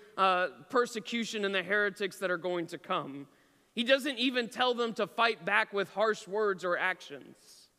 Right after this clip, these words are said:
Essentially, Paul tells them to seek to grow themselves in Christ. Seek to grow yourself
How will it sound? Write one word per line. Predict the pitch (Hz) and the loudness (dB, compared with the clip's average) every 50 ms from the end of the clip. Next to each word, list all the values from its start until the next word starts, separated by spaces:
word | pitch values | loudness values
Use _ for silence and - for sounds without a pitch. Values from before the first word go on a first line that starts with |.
| _ _ _ _ _ _ _ _ _ _ _ _ _ _ _ _ _ _ _ _ _ _ _ _ _ _ _ _ _ _ _ _ _ _ _ _ _ _ _ _ _ _ _ _ _ _ _ _ _ _ _ _ - | _ _ _ _ _ _ _ _ _ _ _ _ _ _ _ _ _ _ _ _ _ _ _ _ _ _ _ _ _ _ _ _ _ _ _ _ _ _ _ _ _ _ _ _ _ _ _ _ _ _ _ _ -20
Essentially, | - - - 214 214 - 220 190 175 | -12 -6 -4 -4 -2 0 0 0 0
Paul | - 285 202 185 | 0 0 0 0
tells | 175 - 185 185 180 - | 0 0 0 0 0 -2
them | 175 165 156 151 | -4 -6 -6 -6
to | - 175 151 | -8 -12 -12
seek | - - - - 190 185 - _ - | -12 -12 -8 -8 -8 -8 -10 _ -12
to | - 175 | -12 -10
grow | 151 156 160 160 156 | -6 -4 -2 -2 -2
themselves | 156 151 143 143 139 - 143 143 135 123 120 | -4 -6 -8 -10 -10 -8 -10 -10 -10 -12 -14
in | 131 131 | -18 -20
Christ. | - - - - - - - - - - - - _ - _ _ _ _ _ _ _ _ _ _ _ _ _ _ _ _ _ _ _ _ _ - - - - - - - - _ _ - - - - _ _ _ _ _ | -20 -20 -20 -20 -20 -20 -20 -20 -20 -20 -20 -20 _ -20 _ _ _ _ _ _ _ _ _ _ _ _ _ _ _ _ _ _ _ _ _ -20 -20 -20 -20 -20 -20 -20 -20 _ _ -20 -20 -20 -20 _ _ _ _ _
Seek | _ - - - 202 220 190 - - - | _ -16 -10 -6 -6 -6 -6 -8 -16 -18
to | - - 180 | -10 -10 -8
grow | 165 151 165 170 170 165 | -6 -4 -2 -2 -2 -2
yourself | 160 147 143 143 139 - - - 160 143 131 - | -4 -6 -6 -8 -10 -12 -14 -10 -10 -10 -10 -10